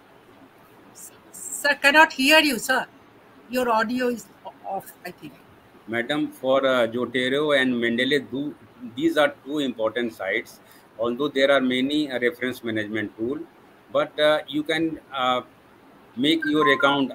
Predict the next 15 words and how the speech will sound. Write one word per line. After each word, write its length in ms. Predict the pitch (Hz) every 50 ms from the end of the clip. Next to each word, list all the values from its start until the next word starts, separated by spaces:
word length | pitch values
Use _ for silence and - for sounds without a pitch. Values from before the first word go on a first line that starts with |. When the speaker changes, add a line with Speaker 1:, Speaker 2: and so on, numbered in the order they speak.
| - -
Speaker 2:
either 220 | 123 127 135 147 156
in 220 | 147 147 143 135
Mendeley 560 | 127 127 123 123 127 131 131 143 156 175 226 - - - - - - - -
or 200 | 113 120 131 127
in 160 | 135 131 123
Zotero, 540 | - 120 117 113 117 117 113 120 143 180 240 - - - - - - - - - 110
and, 280 | 117 127 131 131 131
uh, 200 | 143 143 143 143
they 300 | 131 123 139 151 160 156
are 240 | 123 139 143 143 139
giving 500 | 139 131 131 127 123 139 147 147 143 -
two 240 | - 131 139 151 151 135
G 140 | 131 139
B 120 | 135 135 135
data 480 | 113 117 104 101 - 110 127 147 135